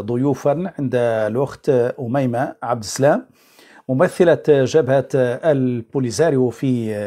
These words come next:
جنيف في سويسرا. ستكون معنا بإذن الله تعالى على المباشر بعد قليل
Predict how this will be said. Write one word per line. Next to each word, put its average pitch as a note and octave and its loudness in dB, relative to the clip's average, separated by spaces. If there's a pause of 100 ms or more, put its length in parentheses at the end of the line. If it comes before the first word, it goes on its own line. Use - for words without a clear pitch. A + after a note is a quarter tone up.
(220)
جنيف B2 -2 (140)
في - -12
سويسرا. D3 0 (1000)
ستكون C#3+ 2
معنا D3+ 2
بإذن C3+ 2
الله C3 2
تعالى B2+ 2
على A#2+ 0
المباشر B2 -2
بعد A#2+ 0
قليل D3 0